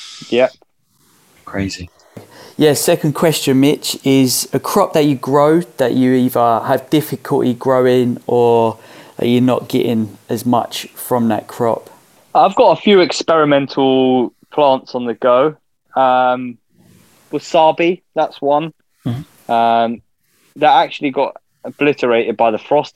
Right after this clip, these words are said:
Speaker 1: but it bounced back. Watermelons, uh,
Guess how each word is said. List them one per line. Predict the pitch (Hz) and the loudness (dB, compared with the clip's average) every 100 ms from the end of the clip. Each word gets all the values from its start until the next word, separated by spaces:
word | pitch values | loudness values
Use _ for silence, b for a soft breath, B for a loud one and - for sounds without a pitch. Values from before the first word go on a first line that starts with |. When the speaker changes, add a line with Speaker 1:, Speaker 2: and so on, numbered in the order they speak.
| 117 104 | -6 -2
Speaker 1:
but | 110 | -4
it | - | 0
bounced | 117 113 - - | 0 0 -4 0
back. | 113 - - - _ _ b b b b b - | 0 0 -6 -20 _ _ b b b b b -6
Watermelons, | 151 170 - 151 151 156 165 175 165 - _ _ _ _ | -2 -2 -2 0 2 2 -2 -6 -12 -20 _ _ _ _
uh, | - | -4